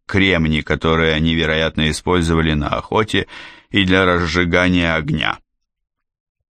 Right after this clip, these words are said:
Прошедшие века высекли из их глаз новую искру. Искру высшего разума.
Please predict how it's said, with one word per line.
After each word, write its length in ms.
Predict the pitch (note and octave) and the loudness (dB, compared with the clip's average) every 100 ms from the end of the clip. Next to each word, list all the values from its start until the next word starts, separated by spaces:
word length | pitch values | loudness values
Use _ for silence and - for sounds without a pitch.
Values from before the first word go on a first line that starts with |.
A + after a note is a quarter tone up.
| _ - | _ -18
Прошедшие 720 | - G2 G2+ B2+ A#2 - A2+ A2 | -4 0 0 0 -2 0 0 0
века 420 | G#2+ - B2+ A2 | -2 -2 -2 0
высекли 560 | G2 A2 - G2+ G2+ | 2 0 0 -2 0
из 180 | F#2+ F2+ | 0 2
их 220 | G#2 F#2+ | 0 0
глаз 520 | D#2+ F2+ F#2+ F#2+ - - | 0 0 0 -2 -8 -2
новую 560 | F2+ G2+ G#2 D#2+ D2 C#2+ | 2 2 2 0 -2 -2
искру. 600 | C#2+ B1+ - - - - _ _ _ _ _ _ _ | -4 -6 -10 -12 -14 -16 _ _ _ _ _ _ _
Искру 500 | - G#2 A2+ - G#2+ | -2 0 0 0 0
высшего 640 | E2+ G2 - - G#2 G2+ G2 | 2 0 0 -2 0 0 0
разума. 540 | G#2 E2 C2 A#1 | 0 -2 -6 -8